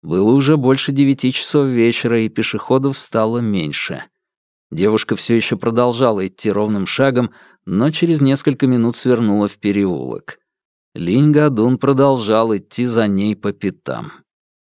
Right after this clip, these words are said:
Они оказались на однополосной дороге с жилыми домами по обеим сторонам. Хотя уличных фонарей здесь не было,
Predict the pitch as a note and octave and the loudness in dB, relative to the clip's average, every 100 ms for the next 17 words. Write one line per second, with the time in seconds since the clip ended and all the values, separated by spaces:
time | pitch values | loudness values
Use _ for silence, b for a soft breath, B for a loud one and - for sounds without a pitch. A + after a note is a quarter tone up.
0 | - G2 G#2 A2+ A#2 G#2+ A#2 A2+ A#2 A2+ | -8 -2 0 0 0 2 0 0 0 0
1 | G#2+ A2 A2 A2+ A2+ A#2+ G#2+ A2 A#2+ C3 | 0 0 0 0 0 -2 0 0 0 0
2 | F#2+ D#2+ G2+ G#2+ G#2 F#2+ F2+ F#2 G#2 B2+ | -4 -6 -2 0 0 0 -2 -2 0 0
3 | A#2+ - F#2 E2 G2 A2+ G#2+ - G#2+ G#2 | 0 0 -2 -2 -2 -2 -4 -4 -2 -2
4 | G#2 F#2 - - _ _ _ _ _ _ | -2 -6 -10 -18 _ _ _ _ _ _
5 | - C#2+ A#2+ C3 C3 - C3 - B2 B2 | -8 -2 2 4 2 0 -2 0 0 2
6 | B2+ A#2 A#2+ A#2 A#2 A2 G#2 A#2+ C#3 | 2 2 0 0 0 -2 0 2 2